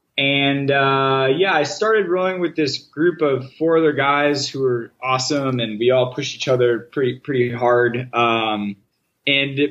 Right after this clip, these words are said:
for, you know, the first several years of my rowing career, I was the worst out of that group of five. Um,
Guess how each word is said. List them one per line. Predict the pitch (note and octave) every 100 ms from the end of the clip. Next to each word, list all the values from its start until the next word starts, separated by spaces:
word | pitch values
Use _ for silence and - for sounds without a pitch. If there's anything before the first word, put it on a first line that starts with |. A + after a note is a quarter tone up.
| - -
for, | D#3 D3 C#3+
you | C3+
know, | C#3
the | C3+
first | C3 E3 D3+ - - -
several | E3+ D#3 D3+ C3+
years | C3+ C3 B2+
of | B2
my | A#2+
rowing | B2+ C3 B2+
career, | B2+ A2+
I | A2 B2
was | B2 A#2
the | A2+
worst | G#2+ A2 A2 G2+ - - -
out | G#2+ A2 G#2
of | G2+ G2
that | G#2 G2+ G2+ A2+
group | A2+ G2+
of | G2
five. | A2 G2+ F#2+ F2+
Um, | F2+ G#2+ G2+ G2 G2